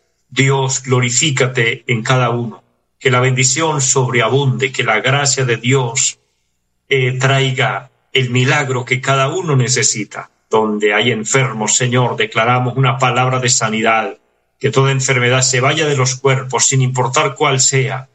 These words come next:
Tu palabra santa dice que tú llevaste nuestras enfermedades en la cruz del Calvario y que por tu llaga fuimos curados.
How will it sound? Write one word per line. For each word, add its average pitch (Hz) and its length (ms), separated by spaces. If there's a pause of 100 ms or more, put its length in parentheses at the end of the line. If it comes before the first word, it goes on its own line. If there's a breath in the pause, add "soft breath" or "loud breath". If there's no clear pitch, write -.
(320)
Tu 131 180
palabra 147 460
santa 139 460
dice 139 340
que 117 120
tú 151 220
llevaste 147 540
nuestras 131 380
enfermedades 123 680
en 127 80
la 120 160
cruz 170 200
del 156 160
Calvario 131 420
y 117 80
que 120 140
por 120 240
tu 123 100
llaga 139 580 (220)
fuimos 180 560
curados. 107 720